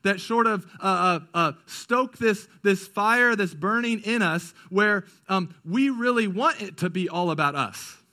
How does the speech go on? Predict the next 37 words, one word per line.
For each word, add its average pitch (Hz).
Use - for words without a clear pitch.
We, 247
we 294
desperately 302
want 214
life 190
to 180
be 175
all 170
about 143
us. 101
I 220
mean, 262
I 269
know 269
most 254
of 220
you, 202
you, 220
you, 262
you, 262
you're 233
secretly 226
hoping 196
that 170
you're, 196
like, 185
on 214
the 202
Truman 220
Show 208
and 180
all 226
the 208
cameras 214
are 202
on 202
you 208